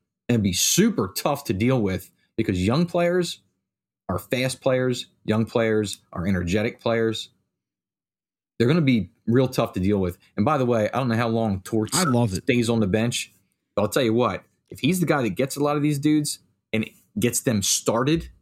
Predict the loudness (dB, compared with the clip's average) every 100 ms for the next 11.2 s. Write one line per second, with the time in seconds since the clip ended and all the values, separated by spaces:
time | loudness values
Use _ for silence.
0 | -4 -4 -2 -2 0 -2 0 -2 0 -4
1 | -4 -6 -6 _ _ _ -2 0 0 0
2 | 0 0 0 0 0 0 -4 -8 _ _
3 | _ _ _ -2 2 2 2 2 2 0
4 | -6 _ _ _ _ -8 -6 0 0 2
5 | 0 0 0 0 0 0 -2 0 0 0
6 | -2 -6 _ _ _ _ 0 2 2 -2
7 | _ _ -2 0 0 -2 -2 0 0 0
8 | -6 _ -20 -18 -4 0 0 0 4 6
9 | 6 4 4 4 4 6 6 6 4 4
10 | 2 4 6 6 4 2 2 2 2 4
11 | 4 4